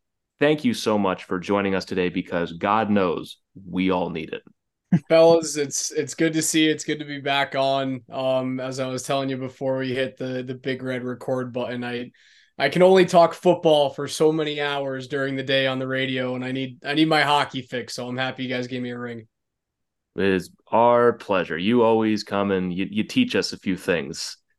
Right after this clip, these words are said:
Speaker 1: that, uh, I'd say we need every now and again. And now that we're here in August and we've talked most of this offseason to death, why not talk it to death a little more?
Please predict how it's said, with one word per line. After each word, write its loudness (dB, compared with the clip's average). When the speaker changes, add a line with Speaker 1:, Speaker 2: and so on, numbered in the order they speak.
Speaker 1:
that, -2
uh, -6
I'd -4
say 2
we 0
need -4
every 0
now -2
and -4
again. -2
And -2
now 2
that 4
we're 4
here 2
in 4
August 0
and -2
we've 0
talked 0
most 2
of -8
this -4
offseason -2
to 0
death, -2
why 0
not -2
talk 0
it -14
to -4
death -2
a -2
little 2
more? 2